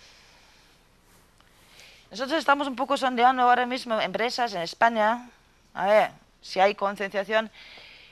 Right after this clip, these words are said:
no hemos, no hemos terminado, pero bueno, de momento muchas empresas son demasiado pequeñas, no se enteran.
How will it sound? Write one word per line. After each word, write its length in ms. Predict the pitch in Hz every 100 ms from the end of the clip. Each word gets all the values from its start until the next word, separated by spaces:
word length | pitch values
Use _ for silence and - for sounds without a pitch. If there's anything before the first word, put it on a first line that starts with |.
| _ -
no 180 | 190 220
hemos, 360 | 226 185 -
no 100 | 190
hemos 180 | 196 190
terminado, 600 | 180 160 151 170 175 170
pero 220 | 175 175
bueno, 260 | 185 196 170
de 120 | 175
momento 580 | 185 208 247 254 262 262
muchas 300 | 240 254 240
empresas 360 | 233 214 226 196
son 80 |
demasiado 320 | 180 170 196 190
pequeñas, 540 | 156 165 160 135 -
no 80 | 190
se 140 | 147
enteran. 420 | 131 139 135 135